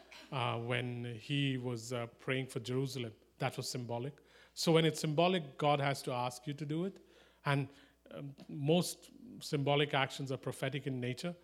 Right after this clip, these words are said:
and it announces to, not to God,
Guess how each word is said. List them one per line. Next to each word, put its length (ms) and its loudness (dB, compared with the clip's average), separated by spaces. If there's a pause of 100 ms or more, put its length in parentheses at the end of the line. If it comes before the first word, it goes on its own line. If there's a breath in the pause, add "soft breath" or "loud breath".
(480 soft breath)
and 100 0
it 80 2
announces 680 -2
to, 340 -4 (800 soft breath)
not 160 0
to 80 -2
God, 360 -2